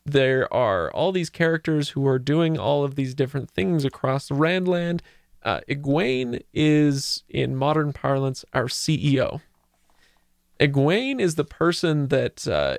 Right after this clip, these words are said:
everybody who is, um, e-, everybody loves to hate her. You know, that, that she's the C E O. She makes too much money. She has too much power. Um, she doesn't understand the little people,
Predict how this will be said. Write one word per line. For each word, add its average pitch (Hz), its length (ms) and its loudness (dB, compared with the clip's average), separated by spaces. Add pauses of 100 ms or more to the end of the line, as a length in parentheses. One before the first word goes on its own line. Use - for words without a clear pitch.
everybody 185 720 0 (100)
who 143 260 2
is, 135 540 0
um, 80 480 -4 (320)
e-, 180 140 2
everybody 220 340 2
loves 160 240 2
to 139 100 -4
hate 139 220 -4
her. - 120 -14 (320)
You 139 140 0
know, 69 80 -2
that, - 260 -6
that - 160 -6
she's 131 220 -4
the 139 60 -8
C 196 280 0
E 151 40 2
O. - 60 -2
She - 140 -8
makes 160 160 0
too 151 140 -2
much 143 200 -2
money. 226 380 2 (300)
She 139 200 2
has 131 200 0
too 143 100 -6
much 135 200 -4
power. 160 520 0 (340)
Um, 131 480 0
she - 160 0
doesn't 151 400 2
understand 147 680 0
the 131 60 -4
little 165 260 2
people, 214 520 -2